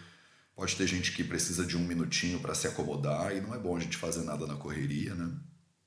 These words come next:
Agora é a hora que você que tem um cantinho de meditação, você prepara ele bonitinho, você coloca os seus outros equipamentos eletrônicos no mudo,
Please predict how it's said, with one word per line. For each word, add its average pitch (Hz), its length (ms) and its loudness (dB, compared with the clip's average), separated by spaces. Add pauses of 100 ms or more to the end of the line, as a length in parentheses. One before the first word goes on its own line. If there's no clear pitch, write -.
(960)
Agora 90 340 4
é 92 60 6
a 90 40 8
hora 85 280 8
que 85 120 -2
você 82 300 4
que - 100 -4
tem 82 160 0
um 85 140 2
cantinho 85 580 2
de 73 120 -2
meditação, 78 840 0
você 73 240 2
prepara 80 560 0
ele 80 220 -2
bonitinho, 95 1000 -2 (460)
você 73 720 2
coloca 73 720 0
os 71 220 0
seus 71 260 0
outros 76 340 -2
equipamentos 71 540 -2
eletrônicos 73 680 -4
no 69 120 2
mudo, 85 840 0